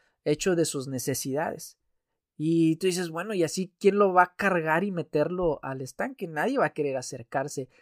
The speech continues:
a una persona que huele mal y que está hecha en su, en sus necesidades. <laughs> Y cuando yo estaba leyendo este pasaje,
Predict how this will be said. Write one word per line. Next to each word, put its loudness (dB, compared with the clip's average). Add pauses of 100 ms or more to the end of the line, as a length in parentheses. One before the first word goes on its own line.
(200)
a -2
una -4
persona -4
que -8
huele -6
mal -2
y -6 (100)
que -6
está -4 (800)
hecha -4
en -12
su, -14
en -14
sus -12
necesidades. -6 (460)
<laughs> -
Y 4
cuando 2
yo 4
estaba 6
leyendo 2
este 0 (600)
pasaje, -4